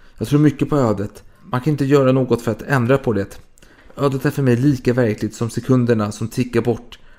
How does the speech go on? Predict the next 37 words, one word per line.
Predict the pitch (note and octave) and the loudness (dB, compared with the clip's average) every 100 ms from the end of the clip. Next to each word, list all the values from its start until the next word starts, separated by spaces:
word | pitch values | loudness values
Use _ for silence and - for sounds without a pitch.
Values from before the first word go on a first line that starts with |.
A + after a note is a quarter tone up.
| - | -10
på | - | -4
den | A2 G#2 | -2 -2
där | G2+ | -2
klockan." | - - - - A#2+ A2+ F#2 F#2 - - - - - _ _ _ _ _ _ - - - | -4 -6 -6 -6 -8 -4 -6 -6 -14 -18 -20 -20 -20 _ _ _ _ _ _ -20 -20 -20
Ja, | - A2+ - B3+ - - | -10 -6 -6 -8 -14 -12
det | - C#3 | -4 -2
är | |
lite | B3+ G#3+ | 2 2
djupt | C3 A2 G2+ - | 6 6 4 -2
filosofiskt, | D3 D3+ - A2+ G#2 A#2 - - | 2 4 6 4 4 2 0 0
eh, | A#2+ A2 G#2 | 0 2 -2
Hess | A2+ G#2+ - | -4 -8 -6
helt | A#2 G#2+ | -6 -6
plötsligt. | G#2+ G#2 G#2 | -6 -8 -10
Och | - - - - | -12 -18 -6 2
det | |
ska | D#3 | 4
tilläggas | D3 D3 D3+ C#3 | 4 4 4 4
att | C3+ B2+ | 2 0
när | C3+ | -2
han | - | -2
kommer | D#3 D#3 A2 F#2 | -2 0 -2 -6
i, | F2+ C#3+ | -2 0
i, | C3+ - D3 C#3 - - | 2 0 -4 -4 -8 -10
när, | C#3+ C#3 - G3+ F#3 - | -8 -8 -10 -10 -10 -4
när | D3+ | 0
ni | D3+ | 2
är | C#3+ | 0
i | |
fängel-, | D3+ D3+ D#3 C3 | 0 0 -2 0
i | C3 B2+ B2+ B2+ B2+ | 4 6 6 6 4
sjukhuset, | C#3 C#3 E3+ E3 F#2+ | 0 -2 -2 -2 -4
säger | - G#2+ | -6 -6
han | G#2+ | -4
så | |
här | G#2 | -4
att | G#2+ | -6